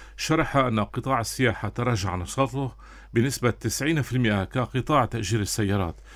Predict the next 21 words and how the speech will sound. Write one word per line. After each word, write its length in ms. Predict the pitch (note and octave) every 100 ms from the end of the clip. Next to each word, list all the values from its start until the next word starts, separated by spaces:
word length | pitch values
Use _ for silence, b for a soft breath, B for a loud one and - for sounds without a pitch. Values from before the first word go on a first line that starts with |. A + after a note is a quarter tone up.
| B B
فيما 340 | - A#2+ G2+ F#2
سجل 420 | - C3+ G#2 F2+
قطاع 320 | - A2 A2
التجارة 560 | G2+ A2 F#2+ A#2+ A2+ G#2 B B -
تراجعاً 520 | A#2+ B2 D3 C3 D3+
بنسبة 500 | C3+ G2+ A2 - A2
خمسين 460 | - A#2 G#2+ - C#3+
في 120 | -
المائة، 340 | A2 C3 B2 B2 B B
فالقطاع 600 | - B2 A2 B2+ C#3 C#3
الصناعي 480 | A#2+ - C3+ B2 A2
بنسبة 360 | F2+ A2+ - A2
تتراوح 640 | A2+ A2+ A#2+ B2+ C#3 G#2+
بين 220 | G2+ F#2
أربعين 560 | G2 G2+ F#2+ A#2+ D3 C3
وخمسين 640 | G2+ - G#2 E2+ - C#3+
في 120 | C3
المائة، 360 | D#3+ C#3 A2+ G#2+ B B B
والقطاع 560 | A#2+ B2 - B2 D#3+ B2+
الزراعي 520 | G#2 F2+ G#2 G#2 A2
بنسبة 420 | F#2+ A#2 - A2